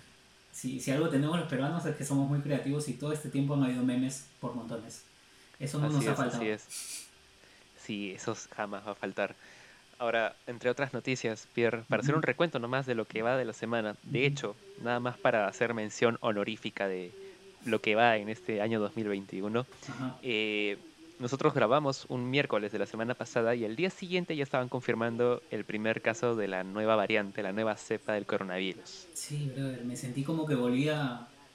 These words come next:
Speaker 1: <laughs> ¿has visto la escena de Ratatouille? <laughs> Cuando,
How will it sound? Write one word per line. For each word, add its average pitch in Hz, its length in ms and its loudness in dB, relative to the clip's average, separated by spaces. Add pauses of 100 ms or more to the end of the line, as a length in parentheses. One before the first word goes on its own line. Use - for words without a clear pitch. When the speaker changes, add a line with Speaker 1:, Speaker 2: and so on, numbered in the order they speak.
Speaker 1:
<laughs> 165 540 2
¿has 160 160 2
visto 233 220 0
la 160 80 4
escena 185 260 2
de 180 60 2
Ratatouille? 147 540 2
<laughs> - 480 -2
Cuando, 147 720 4